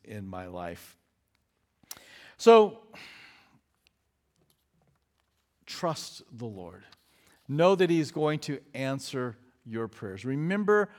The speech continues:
who your judge is. He cares for you. His eyes are upon you. He vindicates you. He is just. He knows the truth of all matters.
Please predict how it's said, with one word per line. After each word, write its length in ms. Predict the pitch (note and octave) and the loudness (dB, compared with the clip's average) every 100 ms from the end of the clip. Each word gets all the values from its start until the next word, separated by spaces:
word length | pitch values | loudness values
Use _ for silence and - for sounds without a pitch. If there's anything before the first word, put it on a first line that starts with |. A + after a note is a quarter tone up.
| - - | -20 -8
who 180 | - | -4
your 200 | F3+ D#3 | 0 0
judge 440 | C#3 C#3+ C3 B2 A#2+ | 0 0 0 0 -4
is. 320 | A#2 A2 A2 | -6 -8 -12
He 140 | - | -14
cares 400 | A2 - F3+ F#3 | -12 -6 -4 -4
for 140 | F3 F3 | -6 -8
you. 240 | E3+ E3+ | -6 -6
His 220 | C#3+ A2 - | -6 -8 -4
eyes 340 | D3 E3+ F3 | 0 0 0
are 80 | E3+ | -4
upon 360 | E3 - D#3+ D#3 | -8 -6 -4 -4
you. 160 | D3 C#3+ - - - | -6 -8 -16 -20 -18
He 160 | - D3 | -8 -6
vindicates 1080 | G#2+ A#2+ F3+ F#3+ G3 - F3 E3 - - | -2 0 2 2 -2 -2 -4 -4 -6 -14
you. 380 | - D3+ C#3+ C#3 - - - | -10 -6 -4 -6 -10 -20 -6
He 180 | D#3+ D#3 | 2 4
is 240 | C3+ A#2 | 4 0
just. 520 | - E3+ F#3 G3 - | 2 6 6 4 -4
He 180 | C#3+ F3 | -4 0
knows 400 | F3 F3+ G3 D3+ | 6 6 6 2
the 100 | E3 | -4
truth 400 | - - G3 G3 | -4 -2 0 -2
of 180 | - C#3+ | -4 -8
all 340 | - D#3+ F3+ F3+ | -2 2 2 4
matters. 480 | D#3 D3 C#3+ C#3 | 2 2 -2 -6